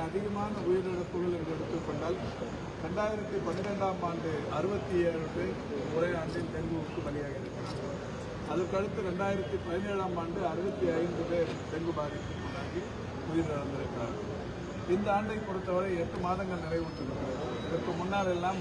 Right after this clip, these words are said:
மழை என்றால் வடகிழக்கு பருவமழை, தென்மேற்கு பருவமழை, கோடை வெப்பமழை, வெப்பசலன மழை என்று ஒரு மூன்று நான்கு தினங்களில் மட்டுமே மழை வரும். ஆனால் இப்போது மாதந்தோறும் மழை வந்து கொண்டே இருக்கிறது. இந்த மழை வருகிற காரணத்தினால் ஆங்காங்கே தேங்கி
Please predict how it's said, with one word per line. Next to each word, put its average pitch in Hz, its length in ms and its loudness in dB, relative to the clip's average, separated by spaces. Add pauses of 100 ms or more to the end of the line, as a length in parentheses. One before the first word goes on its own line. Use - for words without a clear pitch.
மழை 165 260 0
என்றால் 165 300 -2 (480)
வடகிழக்கு 190 540 0
பருவமழை, 175 460 4 (500)
தென்மேற்கு 190 440 4 (100)
பருவமழை, 165 480 2 (500)
கோடை 190 220 6 (100)
வெப்பமழை, 165 480 2 (180)
வெப்பசலன - 600 2
மழை - 220 2
என்று 165 220 2
ஒரு 143 200 2
மூன்று 170 200 0 (100)
நான்கு 160 260 2 (500)
தினங்களில் 170 480 0
மட்டுமே 160 280 -2 (100)
மழை 147 220 0
வரும். 127 240 -4
ஆனால் 151 280 -2
இப்போது 151 340 0 (600)
மாதந்தோறும் 196 680 2 (240)
மழை 165 180 4 (120)
வந்து 165 180 2
கொண்டே 160 260 2
இருக்கிறது. - 320 0 (160)
இந்த 165 200 -2
மழை 190 240 6
வருகிற 190 280 6
காரணத்தினால் 170 720 0 (480)
ஆங்காங்கே 185 440 2 (140)
தேங்கி 175 260 4